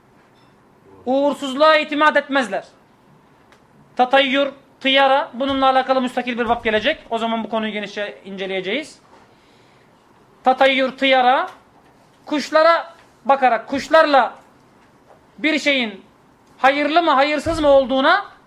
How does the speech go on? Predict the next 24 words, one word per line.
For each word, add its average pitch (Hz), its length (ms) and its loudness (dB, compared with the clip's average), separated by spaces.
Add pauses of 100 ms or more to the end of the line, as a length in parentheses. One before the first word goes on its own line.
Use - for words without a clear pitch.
(340)
dair 285 420 2
bir 320 120 -2
sonuç, 311 440 -2
netice 285 360 -2
çıkartmaya 277 440 0
çalışmak 190 420 -4
işi. - 140 -20 (960)
O 311 160 6
işin 277 260 -4
uğurlu 294 420 0
mu, 370 80 -2
uğursuz 320 380 0
mu 311 100 -2
olduğunu 302 260 2
anlamaya 330 360 2
çalışmak 208 400 -6
işi. - 160 -20 (560)
Cahiliye 285 460 2
Arapları 262 420 2
bunları 269 260 0
galiben 226 600 2 (400)
kuşlarla 285 460 2
yaptıkları 220 480 0
için 254 260 -10